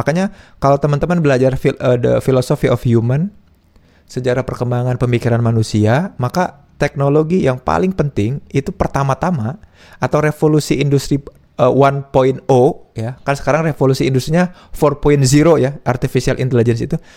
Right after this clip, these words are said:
Sekarang itu revolusi industri, eh, dulu itu revolusi industrinya one point oh tuh ngapain coba?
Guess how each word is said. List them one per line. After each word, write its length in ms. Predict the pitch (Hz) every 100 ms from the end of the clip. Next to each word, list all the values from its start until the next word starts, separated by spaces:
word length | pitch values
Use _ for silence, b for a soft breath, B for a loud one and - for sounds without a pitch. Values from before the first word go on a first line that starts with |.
| B
Sekarang 400 | - - 151 156
itu 240 | 156 156 196
revolusi 800 | 170 - 147 147 160 147 147 -
industri, 400 | 147 143 - -
eh, 80 |
dulu 240 | 139 143 151
itu 240 | 151 196
revolusi 400 | 170 - 147 147
industrinya 320 | 139 131 170
one 240 | 160 143 139
point 160 | 139
oh 160 | 131 160
tuh 240 | 170 185
ngapain 400 | - 139 143 156
coba? 240 | 156 110